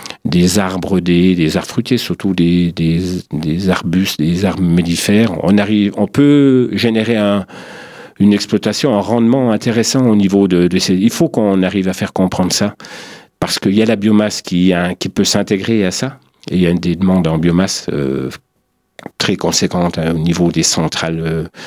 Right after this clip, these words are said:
à plaquettes, au niveau des, des unités de méthanisation pour les, les agriculteurs. Donc il y a les fruits, il y a les,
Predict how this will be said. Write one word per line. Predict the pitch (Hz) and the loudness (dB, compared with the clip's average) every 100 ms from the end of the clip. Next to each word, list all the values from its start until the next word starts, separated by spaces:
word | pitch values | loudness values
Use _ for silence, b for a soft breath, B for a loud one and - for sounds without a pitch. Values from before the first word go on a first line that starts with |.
| B B | B B
à | - | -6
plaquettes, | - - 87 80 78 | -4 -4 -2 -2 0
au | |
niveau | 82 85 82 | 0 2 2
des, | 80 82 82 82 _ - | 2 0 0 -2 _ -10
des | 73 71 82 92 | -8 -6 -2 2
unités | 90 82 85 | 2 0 0
de | 80 | 2
méthanisation | 82 - 85 85 80 87 82 | 0 0 0 0 0 0 -2
pour | - 76 | -2 -2
les, | 78 78 - B B B B B B | 0 -2 -6 B B B B B B
les | 80 | 0
agriculteurs. | 87 90 - - - 117 120 - B B B B _ | 0 -2 -4 -4 0 0 0 -6 B B B B _
Donc | 95 92 - | 0 0 0
il | |
y | |
a | 82 | 0
les | 85 | 0
fruits, | 80 - - 107 | -2 -4 -2 0
il | 110 113 110 98 | 2 2 2 4
y | |
a | 87 | 2
les, | 87 87 85 82 | 0 0 0 -2